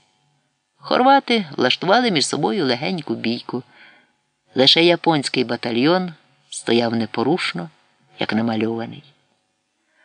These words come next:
Хорунжий Левицький задубів і був злий, як завжди, коли його нахабно дурили.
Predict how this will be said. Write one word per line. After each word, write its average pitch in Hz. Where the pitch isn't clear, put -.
Хорунжий 202
Левицький 185
задубів 185
і 117
був 120
злий, 180
як 139
завжди, 135
коли 139
його 180
нахабно 180
дурили. 151